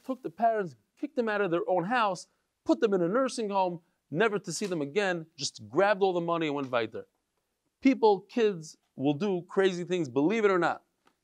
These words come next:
It's a Gemara, Bava Metzia, Kekain Adu Atzmai, it's a terrible thing. So,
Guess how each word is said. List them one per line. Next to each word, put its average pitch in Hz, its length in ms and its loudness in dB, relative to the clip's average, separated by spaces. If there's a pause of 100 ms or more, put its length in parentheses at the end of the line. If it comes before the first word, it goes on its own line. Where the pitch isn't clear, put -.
It's - 160 -12
a 151 40 0
Gemara, 226 400 4 (100)
Bava 190 220 4
Metzia, 180 280 -4
Kekain 220 360 -4
Adu 208 200 0
Atzmai, 190 400 -4 (200)
it's - 100 -8
a 160 60 -2
terrible 190 480 2
thing. 101 240 -8 (1200)
So, 175 440 6